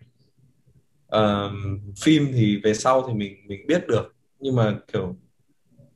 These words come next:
lúc, lúc nhỏ mình cũng không nghĩ được một cái công việc gì khác. À, ngày xưa thì, ờ, hồi bé hơn nữa thì thích làm cầu thủ ấy. <laughs> Cầu thủ bóng đá.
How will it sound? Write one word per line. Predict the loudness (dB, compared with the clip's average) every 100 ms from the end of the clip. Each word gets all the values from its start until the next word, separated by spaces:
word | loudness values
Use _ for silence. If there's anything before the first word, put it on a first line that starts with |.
| _ _ _ _ _ -10
lúc, | -4 -2 -4
lúc | -6 -6 -6
nhỏ | -2 0 0 -6
mình | -12 -16
cũng | -12
không | -6 -4
nghĩ | -2 -2
được | -2 -4 -12
một | -14
cái | -14 -20 _
công | -4 2
việc | 4 4
gì | 2 -4
khác. | -6 -10 -12 _ _ _ _ _ _ _ _ _ _ _ _ _ _ _ _ _
À, | 2 2 0
ngày | 0 2
xưa | 4 4
thì, | 2 0
ờ, | 0 -2 -10 _ _ _
hồi | 0 4
bé | 4 4
hơn | 4 4
nữa | 2 0
thì | -2 -2
thích | -4
làm | -2 -2 -2
cầu | 0
thủ | 4 4 2
ấy. | -6 -8 -12 -20 -18 -16 -14 -10 -8
<laughs> | -8 -10 -14 -14 -8 -6 -4 -6 -6 -6 -6 -6 -8 -6
Cầu | 0 0
thủ | 0
bóng | 0
đá. | 2 4 2 -2